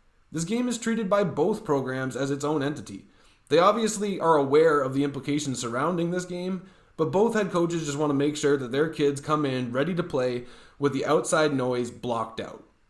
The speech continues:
You can't talk about Clemson without mentioning the week one loss to Duke. They did not look good in that game. They were only able to put up seven points, and they turned the ball over three times.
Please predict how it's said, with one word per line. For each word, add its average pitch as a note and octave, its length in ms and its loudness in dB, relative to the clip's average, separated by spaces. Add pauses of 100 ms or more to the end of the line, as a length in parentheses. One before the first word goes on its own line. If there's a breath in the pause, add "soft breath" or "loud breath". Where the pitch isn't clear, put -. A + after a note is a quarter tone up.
(720)
You D3 120 -2
can't A#3+ 260 0
talk E3+ 260 4
about D3 320 2
Clemson B2+ 420 -4
without B2+ 340 0
mentioning C3+ 460 -2
the A#2 60 -4
week B2 280 -6
one A#2+ 180 -4
loss A2 240 -4
to A#2+ 80 -12
Duke. F#2+ 380 -14 (500 soft breath)
They D3 80 0
did F3 140 0
not G3 260 0
look D#3+ 180 -2
good C3+ 140 2
in B2 80 -2
that A2+ 160 -4
game. A#2+ 480 -6
They C#3 80 -4
were D3+ 100 2
only F3 220 0
able F3 160 0
to D#3+ 80 -4
put D#3+ 180 0
up D3 120 0
seven C3 300 -2
points, C3 440 -4
and C#3+ 140 -2
they C#3 60 -2
turned G#3+ 220 0
the G#3 60 0
ball E3 240 0
over B2+ 160 0
three B2+ 220 -6
times. B2+ 400 -8